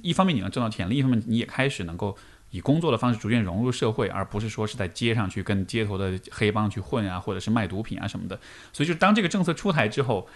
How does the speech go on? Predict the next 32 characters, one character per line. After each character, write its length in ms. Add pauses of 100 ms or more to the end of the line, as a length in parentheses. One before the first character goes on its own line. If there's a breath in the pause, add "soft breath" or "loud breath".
(140)
虽 160
然 80
它 100
的 80
初 240
心 180
是 120
好 260
的， 180 (220 loud breath)
是 140
要 80
帮 240
助 100
人 100
们 160
挣 200
更 160
多 100
钱， 180
但 140
它 80
实 240
际 140
上 260
却 240
把 300
这 180
个 80
最 240
底 200
层 260
的 240